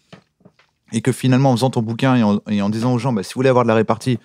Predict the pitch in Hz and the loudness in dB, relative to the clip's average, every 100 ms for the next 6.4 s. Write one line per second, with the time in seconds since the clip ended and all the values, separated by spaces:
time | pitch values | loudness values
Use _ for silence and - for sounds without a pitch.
0 | _ _ - 98 107 104 110 107 131 156 | _ _ -4 -2 0 -2 0 -2 0 -2
1 | - _ _ _ _ _ - - 113 113 | -4 _ _ _ _ _ -6 0 2 4
2 | 113 113 143 123 - - 147 143 104 104 | 2 0 0 0 -2 -2 0 2 2 0
3 | 113 107 - 156 - _ _ _ _ _ | 0 -2 -2 -4 -6 _ _ _ _ _
4 | _ - 104 110 101 113 123 123 - 113 | _ -6 -4 -2 -2 -2 -2 -2 -2 -4
5 | 110 - 143 147 120 104 107 110 - 113 | -4 -2 -2 -2 -2 -2 -2 -4 -2 -2
6 | 104 - 113 131 | -2 -2 -4 -4